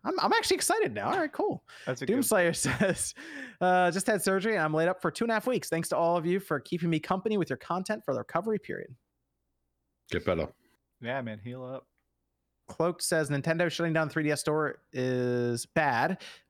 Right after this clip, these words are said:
Speaker 1: Many games need to download a patch so that save data isn't corrupted. Pokemon X Y comes to mind." The da-, the updates are still, you can still download the updates.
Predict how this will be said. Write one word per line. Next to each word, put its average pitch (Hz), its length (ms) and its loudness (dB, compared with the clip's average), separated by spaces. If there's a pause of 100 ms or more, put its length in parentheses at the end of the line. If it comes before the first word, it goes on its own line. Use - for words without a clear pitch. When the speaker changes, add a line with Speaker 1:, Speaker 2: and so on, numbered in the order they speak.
(140)
Speaker 1:
Many 151 320 2
games 151 360 0
need 147 120 2
to 135 60 0
download 143 300 2
a 127 40 0
patch 147 380 -2
so 143 140 0
that - 180 -2
save 147 320 0
data 139 180 2
isn't 127 220 -4
corrupted. - 400 -4
Pokemon 131 240 0
X - 160 -4
Y 120 160 0
comes 113 240 -6
to 107 60 -12
mind." 107 260 -4 (380)
The 170 440 2
da-, 185 280 2
the 170 80 2
updates 180 440 0
are 151 40 -2
still, 147 340 -2
you 175 80 -4
can 170 100 0
still 170 120 0
download 139 260 2
the 107 120 0
updates. - 380 -16